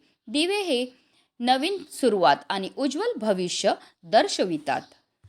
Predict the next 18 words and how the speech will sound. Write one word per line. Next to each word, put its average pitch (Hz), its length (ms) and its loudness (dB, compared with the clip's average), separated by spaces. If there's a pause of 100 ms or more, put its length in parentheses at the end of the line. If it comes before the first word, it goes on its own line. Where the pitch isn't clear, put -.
(300)
ज्ञानाचे 403 560 2
आणि 381 140 2
प्रकाशाचे 247 640 2
प्रतीक 269 460 -2
म्हणून 185 320 0 (380)
दिवा 294 380 0 (100)
आहे. 160 380 -4 (500)
शास्त्रामध्ये 226 760 2
दिव्याला 185 500 2 (220)
सकारात्मक 311 800 2
ऊर्जा 202 260 4
प्रदान 190 420 4
करणारा 165 560 2
आणि 214 240 2
आयुष्यातील 262 680 2
गरिबी 285 360 2
दूर 220 240 -2
करणारा 180 580 0